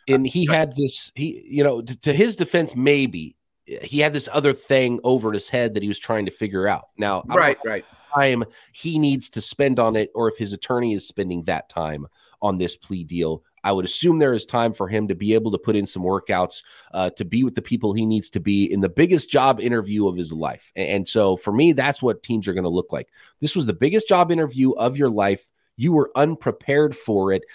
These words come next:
Speaker 1: And
Speaker 2: Mm-hmm.
Speaker 1: not only were you not prepared for it, you were worse than you were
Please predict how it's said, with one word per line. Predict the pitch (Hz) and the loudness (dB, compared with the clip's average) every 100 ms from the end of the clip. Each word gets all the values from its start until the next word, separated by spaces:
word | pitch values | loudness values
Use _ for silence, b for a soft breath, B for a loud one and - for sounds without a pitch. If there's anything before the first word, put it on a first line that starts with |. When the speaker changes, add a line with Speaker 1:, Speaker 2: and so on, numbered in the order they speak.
| B B | B B
Speaker 1:
And | 117 | 0
Speaker 2:
Mm-hmm. | 110 | 2
Speaker 1:
not | 113 160 | 4 4
only | 185 156 | 4 4
were | 139 | 4
you | 127 | 4
not | 123 120 - | 4 0 -2
prepared | 113 143 165 165 | -2 2 2 0
for | - 104 98 | 2 2 2
it, | 92 | 0
you | 123 185 | -2 2
were | 120 | 2
worse | 104 127 135 - | 4 2 2 0
than | 123 | -2
you | 110 104 | 0 2
were | 113 113 | 4 4